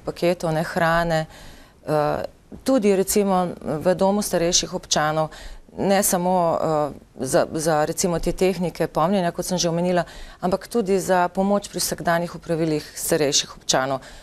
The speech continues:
Tako, recimo, eni ne vidijo dobro, pa nekateri jim želijo mogoče brati, pa jih spremljati na sprehodih, recimo, da so majčkeno gibalno manj sposobni. Skratka, pri hranjenju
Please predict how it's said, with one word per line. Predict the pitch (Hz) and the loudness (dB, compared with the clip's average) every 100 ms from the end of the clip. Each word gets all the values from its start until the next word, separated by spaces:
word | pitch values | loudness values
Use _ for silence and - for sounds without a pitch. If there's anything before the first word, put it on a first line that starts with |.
| - | -10
Tako, | - 180 202 196 | -6 -2 2 2
recimo, | 185 - 185 175 170 170 - - | 2 0 0 4 4 2 -2 -2
eni | - 175 180 | 2 2 2
ne | 170 | 2
vidijo | 175 180 180 | 2 2 2
dobro, | 170 165 160 165 160 - - - | 4 2 2 0 -2 -6 -20 -2
pa | 170 | 0
nekateri | 170 180 175 170 160 | 0 -4 0 2 2
jim | 156 | 0
želijo | 156 165 156 143 | 0 0 2 2
mogoče | 147 139 147 - 156 | 0 -2 -2 0 0
brati, | 160 190 185 180 185 175 - - - | 2 4 2 0 -2 -2 -6 -20 -6
pa | - | 0
jih | 170 - | 0 0
spremljati | - 175 160 156 156 | -2 0 0 -2 -2
na | 156 | -2
sprehodih, | - 175 - 170 165 165 165 | -2 -4 2 2 2 -2 -4
recimo, | - 170 160 | -4 -2 -2
da | 156 | -2
so | - | -2
majčkeno | 165 156 - 175 | -2 0 -2 -2
gibalno | 160 160 160 160 165 | 0 2 2 0 0
manj | 165 165 | 0 -2
sposobni. | - 165 - 160 156 151 - - - - | -4 -4 0 2 2 -2 -6 -18 -20 -8
Skratka, | - 190 185 - | 0 2 2 -2
pri | - 226 | -2 -2
hranjenju | 208 196 165 170 160 160 156 151 151 | 0 0 2 2 2 0 0 0 -2